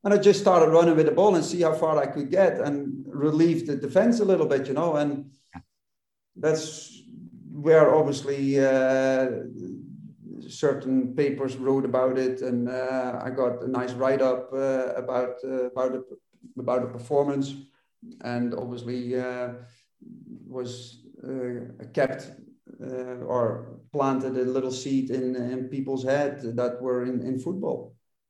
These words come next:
But for me, it was a fantastic experience.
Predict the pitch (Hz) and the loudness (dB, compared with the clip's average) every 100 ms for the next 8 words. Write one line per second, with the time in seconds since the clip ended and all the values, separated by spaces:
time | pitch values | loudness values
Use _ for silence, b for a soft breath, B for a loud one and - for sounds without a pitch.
0 | _ _ _ _ - - 131 - - 139 | _ _ _ _ -20 -4 -4 -4 -2 2
1 | 151 143 127 123 127 127 120 123 117 110 | 4 4 2 0 -2 -2 -4 -6 -4 -6
2 | 117 107 117 117 127 113 117 110 | -6 -8 -10 -8 -6 -6 -6 -8